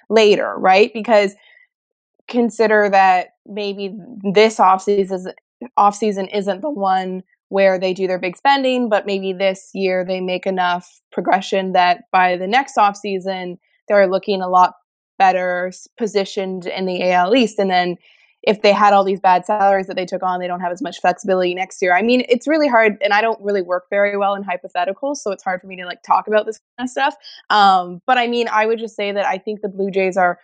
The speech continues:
open to possibilities. They have hardly any mo-, uh, any, um, money spent right now on contracts, and, uh, they have a lot of,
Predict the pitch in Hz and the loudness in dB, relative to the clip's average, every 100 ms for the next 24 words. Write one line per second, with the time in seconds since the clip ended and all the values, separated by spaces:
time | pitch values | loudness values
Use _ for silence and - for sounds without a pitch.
0 | _ _ 185 196 196 208 208 202 196 185 | _ _ 2 2 2 0 0 -2 -2 0
1 | 180 _ _ - 190 190 185 190 196 220 | -4 _ _ 0 2 2 -2 -2 0 -2
2 | 190 196 185 196 196 190 185 180 _ - | 0 0 -2 2 4 4 2 -4 _ -12
3 | - 214 214 202 190 185 185 175 180 190 | 0 2 2 -2 -4 -4 -6 -8 -4 -4
4 | 185 - - 208 196 190 180 - 185 180 | -4 -4 -6 -4 -2 -4 -4 -4 -4 -4
5 | - 202 _ _ - - _ - 202 208 | -8 -12 _ _ -16 -16 _ -2 2 4
6 | 202 196 190 _ _ _ _ _ _ _ | 4 2 -2 _ _ _ _ _ _ _
7 | _ _ _ _ - - 196 190 208 202 | _ _ _ _ -16 -2 0 2 2 2
8 | 190 196 202 226 185 180 - 202 180 190 | 4 2 4 2 0 -4 -4 0 0 2
9 | 214 220 254 190 202 - 208 190 180 185 | 2 0 -2 -6 -6 -4 0 2 4 4
10 | 180 180 | 4 2